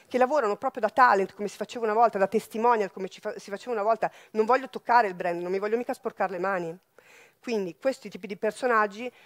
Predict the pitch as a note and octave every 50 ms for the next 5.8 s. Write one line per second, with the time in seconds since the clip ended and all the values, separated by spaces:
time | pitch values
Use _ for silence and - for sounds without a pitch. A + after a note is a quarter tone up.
0 | _ _ - A3 A3 G#3+ G#3 F#3+ F3+ F3 - - - A3+ G3+ F#3+ F3 E3 - _
1 | - E3 F3+ F#3 F3 F3 F3 F3 F3 D#3 D3+ - C3 D#3 - - E3+ D3 - -
2 | F#3 E3+ E3 D#3 D#3 D#3+ F3 G3+ C4 D#4 _ _ _ _ - A#3 A#3 G3 F#3 F3+
3 | F#3 F#3+ G#3 G3+ F#3+ G3+ - A3 - - - A#3+ A3+ A3+ A#3 A#3 - - - G#3+
4 | - - G#3+ F#3+ E3+ - - A#3 A3+ - - A#3+ - - C4+ B3 C4+ C#4+ - -
5 | D4 G#3+ C4 - - G3+ G3 - F3 C#3+ D3+ D#3+ E3+ E3+ F3